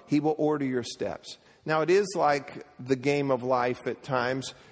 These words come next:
where sometimes you land on a space and by God's favor, He will move you forward three spaces. How many of you like those? We also have to tell you, too, in our message, we'll get involved in this a little bit today, too.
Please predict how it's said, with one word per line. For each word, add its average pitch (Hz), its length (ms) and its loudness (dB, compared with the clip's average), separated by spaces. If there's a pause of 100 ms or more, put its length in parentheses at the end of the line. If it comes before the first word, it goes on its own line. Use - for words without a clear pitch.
(100)
where 131 140 4
sometimes 165 540 0
you 143 120 0
land 143 300 0
on 131 160 0
a 120 40 -4
space 139 460 0 (100)
and 123 100 -4
by 117 140 2
God's 113 340 0 (140)
favor, 147 460 0 (840)
He 147 160 4
will 135 140 0
move 135 260 0
you 139 220 0
forward 123 320 2
three 127 160 0
spaces. - 580 -4 (960)
How 123 60 0
many 147 100 2
of 135 80 0
you 139 60 2
like 135 220 0
those? 110 360 -2 (1000)
We 113 80 -2
also 208 240 0
have 202 140 0
to 143 100 -4
tell 165 200 4
you, 131 140 -2
too, 160 220 0
in 123 60 -2
our 120 60 0
message, 135 400 -2
we'll 123 260 -2
get 131 200 0
involved 123 400 2
in 120 80 -4
this 127 200 -4
a 120 40 -6
little 120 180 0
bit 113 200 -4
today, 113 240 -2
too. 110 240 -6